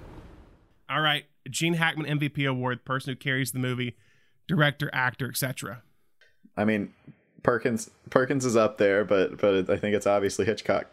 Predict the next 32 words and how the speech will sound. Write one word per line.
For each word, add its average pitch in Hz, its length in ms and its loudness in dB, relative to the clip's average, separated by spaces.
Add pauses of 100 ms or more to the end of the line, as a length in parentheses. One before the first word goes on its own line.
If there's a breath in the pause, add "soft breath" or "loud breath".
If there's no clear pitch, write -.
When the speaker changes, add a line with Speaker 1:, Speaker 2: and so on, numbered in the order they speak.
(400 loud breath)
Speaker 2:
This, - 240 -12
this 120 180 2
would 135 80 -2
be 123 280 6
a, 101 300 4 (220)
a, 104 60 2
a 95 340 4
first, 113 460 2
I 98 80 4
think, 95 300 -2
but 95 100 2
I 95 160 4
would 95 140 4
also 101 240 2
nominate 98 520 2
Bernard 92 380 0
Herrmann 92 380 0
for, 87 480 2
for 82 120 2
this 73 260 0
one. 78 180 -2
Speaker 1:
I 147 80 2
mean, 180 360 2
Hitchcock 190 440 -2
said 190 400 0 (840)
he's 156 220 -2
thirty-three 185 320 2
percent 175 240 0
of 175 40 4
the 165 80 2
reason 160 320 2
why 151 460 4